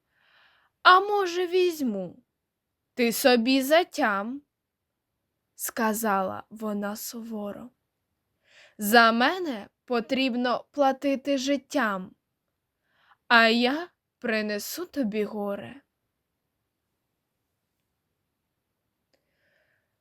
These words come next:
"То хто ж ти така? Як твоє ім'я? Чи варта такої плати поезія,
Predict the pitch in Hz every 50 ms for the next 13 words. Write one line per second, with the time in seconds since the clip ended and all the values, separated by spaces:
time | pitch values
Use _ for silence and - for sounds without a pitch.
0 | _ _ - 294 294 277 - - - 415 415 - - - 403 392 - - 392 392
1 | - 302 226 196 185 185 - _ _ _ _ _ _ _ _ _ _ _ _ _
2 | _ _ _ _ - 214 202 202 214 233 262 - - - - 233 208 208 202 196
3 | 202 208 208 196 196 196 196 196 196 202 202 - 226 214 233 269 277 294 - _
4 | _ _ _ _ _ _ _ _ _ _ _ _ _ _ _ _ _ _ _ _
5 | _ _ _ - - - 311 349 370 339 349 381 359 349 349 - - 339 - -
6 | 339 294 - _ - 330 339 339 330 330 320 302 - - 330 349 339 311 262 226
7 | 214 - - 202 190 214 233 _ _ _ _ _ _ _ _ _ _ _ _ _
8 | _ - 277 285 262 269 269 269 269 262 262 254 240 208 220 202 185 180 175 175
9 | -